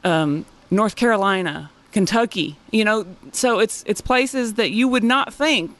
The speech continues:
"Oh, that, that can't be happening here." And I would encourage parents to, again, I could not list every single book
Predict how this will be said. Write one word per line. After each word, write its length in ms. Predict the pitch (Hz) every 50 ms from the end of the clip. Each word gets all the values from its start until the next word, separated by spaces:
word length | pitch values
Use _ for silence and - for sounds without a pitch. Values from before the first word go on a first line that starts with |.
| -
"Oh, 160 | - 247 254 247
that, 280 | 262 262 - - 143
that 160 | 247 247 240
can't 160 | - 262 - 131
be 80 | 196
happening 320 | 185 190 190 - 180 175 196
here." 160 | 208 196 -
And 160 | 175 185 196
I 100 | 233 285
would 160 | 330 339 320
encourage 500 | 294 247 - 254 262 254 247 226 - -
parents 400 | - 247 240 190 147 143 - - - - - - - - - - - _ _ _ _ _ _ _ _ _ - -
to, 480 | - 240 220 208 202 190 185 185 180 - - _ _ - _ _ _ - _ _ _ _ -
again, 400 | 185 208 185 226 240 208 165 147
I 140 | - 170 196
could 180 | - 254 269
not 220 | 254 277 262 180 240
list 260 | 254 240 220 - -
every 300 | - 226 220 226 269 269
single 320 | - - 277 262 254 254
book 480 | 214 196 220 208 202 190 - - - -